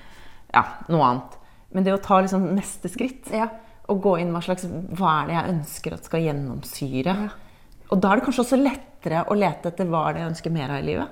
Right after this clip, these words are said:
Speaker 2: Ja. Men jeg vet jo, hvis jeg tenker sånn som vi snakker nå, så vet jo jeg for eksempel at humor,
Speaker 1: Mm.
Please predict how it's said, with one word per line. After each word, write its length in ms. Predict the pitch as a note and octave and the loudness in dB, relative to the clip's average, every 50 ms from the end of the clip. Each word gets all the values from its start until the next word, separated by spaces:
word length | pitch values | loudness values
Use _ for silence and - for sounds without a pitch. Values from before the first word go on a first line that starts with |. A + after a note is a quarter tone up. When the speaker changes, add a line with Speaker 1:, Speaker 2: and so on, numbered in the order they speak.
| - - | -6 -6
Speaker 2:
Ja. 140 | G3+ G#3 G#3+ - - - - - - - - - - - | -6 -6 -6 -10 -16 -20 -20 -20 -20 -20 -20 -12 -2 4
Men 140 | B3+ B3+ B3 | 8 10 10
jeg 180 | A3 C4 D#4 - - | 10 10 6 4 2
vet 240 | F#3 G3 F#3 - - | 0 0 0 2 4
jo, 180 | A3 E3+ C#3 C3+ - - - - | 4 4 4 2 -2 -10 -8 -6
hvis 180 | G#3+ G#3+ - | -6 -4 0
jeg 160 | - F#3+ F#3 F#3 | 0 0 0 0
tenker 300 | - F3+ D#3 - - G3+ | -2 -6 -6 -6 -8 -8
sånn 160 | - - G3 | -6 -6 -4
som 140 | E3+ - F3+ | -2 -2 -2
vi 60 | E3 | -2
snakker 320 | E3 - E3 D3 - - E3+ | -2 -4 -6 -6 -6 -6 -2
nå, 200 | F#3 A#3 D#4+ F4+ - - - - - - - - | 0 0 -2 -2 -4 -10 -18 -20 -20 -20 -20 -14
så 160 | - - - G#3+ | -6 -2 -2 0
vet 240 | E3 E3 D#3+ - - - | 0 0 -2 -2 -4 -2
jo 40 | G3+ | 0
jeg 140 | F#3 F3 F3+ | 0 0 0
for 100 | - F#3+ | -2 -4
eksempel 340 | F3+ F3+ D3 C#3+ C#3+ F3 F3 | -4 -4 -4 -4 -4 -2 -4
at 120 | E3+ F3 - - - - | -4 -4 -8 -12 -4 2
humor, 420 | G#3 G3 F#3+ G#3+ B3 C4+ D#4+ G4 - - - - - - - - | 2 4 6 8 8 6 6 4 0 -6 -16 -18 -20 -20 -10 -4
Speaker 1:
Mm. 240 | - G#3 F3 D3+ C#3 | -2 -2 -2 -2 -4